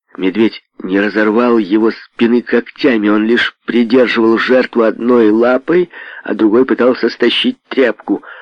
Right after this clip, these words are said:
Андрей напряг мышцы. На спину давила невыносимая тяжесть.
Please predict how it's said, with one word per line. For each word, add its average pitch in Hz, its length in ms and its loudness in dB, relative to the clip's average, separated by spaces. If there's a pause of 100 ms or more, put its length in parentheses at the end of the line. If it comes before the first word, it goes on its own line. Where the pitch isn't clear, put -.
(280)
Андрей 101 520 -4
напряг 107 440 -4
мышцы. 104 500 -2 (560)
На - 260 -4
спину 92 340 -10
давила 101 400 -4 (340)
невыносимая 98 960 -10
тяжесть. - 720 -8